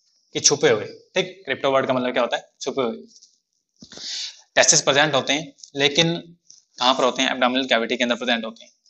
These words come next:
ठीक। अब हम लोग बात करते हैं जो scrotum है, जो स्क्रोटम है, इसकी वॉल्स के बारे में बात करते हैं, ठीक है। आइए स्क्रोटम की wall को थोड़ा और अच्छे से समझते हैं।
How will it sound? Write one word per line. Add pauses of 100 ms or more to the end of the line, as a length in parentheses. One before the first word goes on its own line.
ठीक। (500)
अब
हम
लोग
बात
करते
हैं (560)
जो
scrotum
है, (540)
जो
स्क्रोटम
है, (440)
इसकी
वॉल्स
के
बारे
में
बात
करते
हैं, (180)
ठीक
है। (180)
आइए
स्क्रोटम
की
wall
को (420)
थोड़ा
और
अच्छे
से
समझते
हैं।